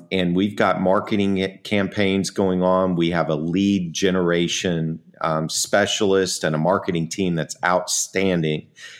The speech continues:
and they are generating a lot of leads.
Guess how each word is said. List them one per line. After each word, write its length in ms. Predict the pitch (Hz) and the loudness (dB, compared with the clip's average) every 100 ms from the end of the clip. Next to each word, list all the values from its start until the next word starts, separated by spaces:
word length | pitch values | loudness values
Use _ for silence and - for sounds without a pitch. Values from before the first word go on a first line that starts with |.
| - - | -20 -4
and 340 | 104 92 87 80 | 0 2 2 2
they 160 | 110 | 4
are 80 | 120 | 4
generating 640 | 87 104 104 95 95 87 | 2 2 4 4 4 2
a 60 | 76 | 0
lot 280 | 80 85 104 | 2 2 4
of 160 | 90 | 2
leads. 680 | 87 98 85 85 90 - - | 2 2 2 0 -2 -6 -8